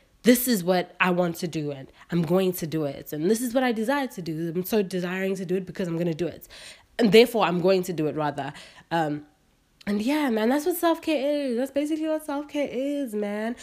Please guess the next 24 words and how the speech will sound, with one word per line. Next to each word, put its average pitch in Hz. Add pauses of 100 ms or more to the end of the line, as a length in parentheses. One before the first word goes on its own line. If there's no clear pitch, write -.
(160)
That's 220
basically 240
what 233
I 226
just 220
wanted 185
to 160
say. 180
Like, 165
it's 180
a 180
small 220
little, 196 (340)
um, 165
episode. 170
Don't 170
let 175
it 185
confuse 185
you. 180
We're 175
still 202
getting 180
back 165